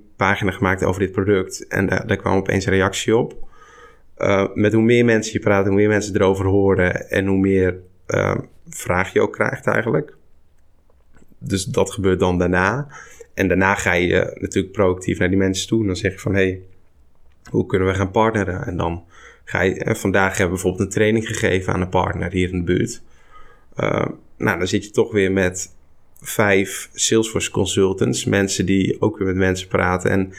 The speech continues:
dat zijn wel de mensen die bij de klant zitten. En zo gaan we elke keer een stapje verder richting events, Salesforce events. Ehm, ja, gewoon bekend worden in dat ecosysteem is heel belangrijk voor ons.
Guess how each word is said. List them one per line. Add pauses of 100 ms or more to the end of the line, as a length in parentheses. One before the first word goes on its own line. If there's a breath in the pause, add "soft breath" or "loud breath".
(140 loud breath)
dat
zijn
wel
de
mensen
die
bij
de
klant
zitten. (480 soft breath)
En
zo
gaan
we
elke
keer
een
stapje
verder
richting
events,
Salesforce
events.
Ehm, (880 loud breath)
ja,
gewoon
bekend
worden (100)
in
dat
ecosysteem
is
heel
belangrijk
voor
ons.